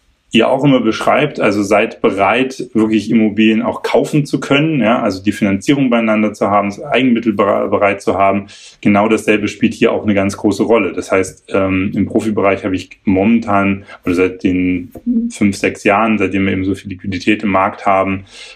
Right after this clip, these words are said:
ähm, auch ganz viele, die eben sogenan-, sozusagen Full Equity, also mit hundert Prozent Eigenkapital kaufen können,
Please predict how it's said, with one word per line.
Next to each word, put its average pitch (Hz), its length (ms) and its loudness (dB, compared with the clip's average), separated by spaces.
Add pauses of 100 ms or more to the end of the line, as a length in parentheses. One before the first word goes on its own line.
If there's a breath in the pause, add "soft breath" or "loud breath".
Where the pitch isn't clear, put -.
(160 loud breath)
ähm, 101 480 2 (320)
auch - 240 0
ganz 117 240 2
viele, 113 260 2
die 104 220 -2
eben 101 200 2
sogenan-, 101 880 0
sozusagen 101 800 0
Full 117 280 2
Equity, 139 560 0
also 104 100 0
mit 98 240 0
hundert 117 320 2
Prozent 104 300 -4
Eigenkapital 127 640 0
kaufen 131 360 -2
können, 151 400 -2